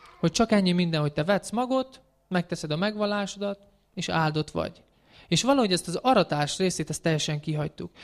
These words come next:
Mint hogyha magától érthetődő lenne, hogy az a mag, az magától be fog jönni. Nagyon sokan lehet, hogy azt gondoltuk, hogy ez automatikus, ha én elvetem a magot, az vissza fog jönni hozzám. De nézzük meg, hogy például ez a fizikai világban így működik, valaki elveti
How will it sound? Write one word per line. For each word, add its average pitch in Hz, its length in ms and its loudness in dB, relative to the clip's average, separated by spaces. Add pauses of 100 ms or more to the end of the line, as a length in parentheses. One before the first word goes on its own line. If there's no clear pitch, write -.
(140)
Mint 226 200 4
hogyha 214 480 6 (180)
magától 208 500 4
érthetődő 175 520 2
lenne, 226 420 0 (180)
hogy 170 200 4
az 190 180 4
a 160 60 4
mag, 202 320 2
az 160 180 -4
magától 165 520 6
be 160 120 4
fog 147 260 -2
jönni. 147 380 -2 (240)
Nagyon 233 240 4
sokan 214 320 4
lehet, 208 180 4
hogy 196 120 0
azt 190 200 2
gondoltuk, 226 460 0
hogy 190 140 2
ez 190 100 2
automatikus, 180 800 2
ha 170 80 -2
én 160 120 0
elvetem 190 420 2
a 165 40 2
magot, 247 340 0
az 170 100 -2
vissza 185 280 4
fog 190 200 2
jönni 190 220 4
hozzám. 170 580 2 (420)
De 170 160 4
nézzük 240 360 4
meg, 202 140 4
hogy 196 140 2
például 226 360 2
ez 220 100 2
a 220 60 2
fizikai 285 480 6
világban 175 440 4
így 190 200 2
működik, 208 420 0
valaki 208 380 6
elveti 196 640 4